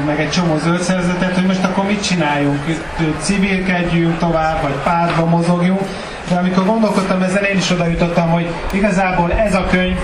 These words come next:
ugyanúgy képviseli a Védegylet, vagy az, az összes említett zöld szervezet ideológiáját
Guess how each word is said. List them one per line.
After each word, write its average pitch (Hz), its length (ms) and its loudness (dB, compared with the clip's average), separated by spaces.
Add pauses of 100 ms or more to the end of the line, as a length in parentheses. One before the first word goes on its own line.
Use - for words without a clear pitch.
(120)
ugyanúgy 180 440 2
képviseli 170 560 2
a 156 120 2
Védegylet, 170 760 2
vagy 147 200 0
az, 147 240 0 (140)
az 160 720 0
összes 180 360 0
említett 160 400 0
zöld 165 220 0
szervezet 160 560 0
ideológiáját 165 960 0